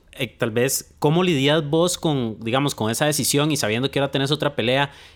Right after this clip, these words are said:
y, y tal vez esa decepción, entre comillas, que tuviste por no haber ganado una pelea que tal vez vos creíste que habías ganado? Este, me parece muy análogo al sentimiento que tenemos muchos en ciertos proyectos, que uno siente que le pone todo el corazón y todas las ganas y que tiene buenas ideas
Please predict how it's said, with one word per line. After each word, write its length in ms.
y, 540
y 140
tal 140
vez 180
esa 180
decepción, 460
entre 220
comillas, 400
que 80
tuviste 400
por 120
no 80
haber 140
ganado 240
una 200
pelea 260
que 80
tal 160
vez 180
vos 160
creíste 320
que 80
habías 180
ganado? 440
Este, 320
me 200
parece 320
muy 160
análogo 640
al 160
sentimiento 480
que 80
tenemos 320
muchos 360
en 120
ciertos 320
proyectos, 520
que 100
uno 120
siente 420
que 120
le 100
pone 240
todo 280
el 100
corazón 340
y 60
todas 240
las 120
ganas 300
y 40
que 100
tiene 180
buenas 260
ideas 300